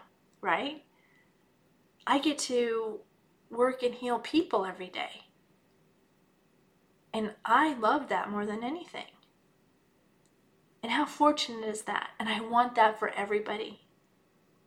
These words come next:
Imagine doing what you love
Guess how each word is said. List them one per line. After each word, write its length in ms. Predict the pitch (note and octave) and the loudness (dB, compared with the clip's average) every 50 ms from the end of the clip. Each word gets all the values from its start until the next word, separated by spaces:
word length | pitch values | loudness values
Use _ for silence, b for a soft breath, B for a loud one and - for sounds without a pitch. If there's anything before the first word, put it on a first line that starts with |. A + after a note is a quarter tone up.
| _ _ _ _ | _ _ _ _
Imagine 720 | - A3 A3+ A#3+ B3 C4+ C#4 - D4 C#4+ C#4+ D4 D4 C#4+ - - _ - G3+ | -6 -2 0 2 2 2 0 0 -2 -2 -2 -4 -6 -8 -10 -16 _ -16 -10
doing 340 | G3 A3+ A3+ A#3 A3+ A3+ | -8 -6 -6 -4 -6 -4
what 180 | A3+ A3 A3 G#3+ | -4 -4 -4 -4
you 220 | G#3 G#3+ A3 A3+ | -4 -6 -6 -6
love 560 | A3 A3 G3+ F#3+ G#3 G#3+ A#3+ - - - - | -6 -4 -4 -4 -4 -6 -8 -12 -18 -20 -20